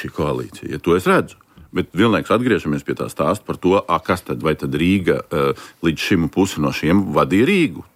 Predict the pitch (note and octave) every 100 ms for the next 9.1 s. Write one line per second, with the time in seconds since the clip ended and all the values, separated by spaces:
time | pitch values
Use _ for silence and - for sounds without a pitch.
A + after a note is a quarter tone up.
0 | - - - - G2+ C#3+ A2 D#2+ - F#2
1 | E2 D#2 D#2+ D#2+ C#2+ D#2 D2+ - D#3 C#3+
2 | C#3 D3 D#3+ - G#3 D#3 - G#2 B2+ -
3 | - - - _ - E2 G2+ F#2 E2 F2+
4 | E2+ E2 - F#3 F#3+ E3+ D#3 A2 A2 -
5 | D2 - C2+ - - D2+ C#2+ D2+ D#2 -
6 | - - - - - _ - - - -
7 | - F2 F2+ - - - - _ C2 E2
8 | A#2 - _ _ _ _ _ - G#2 _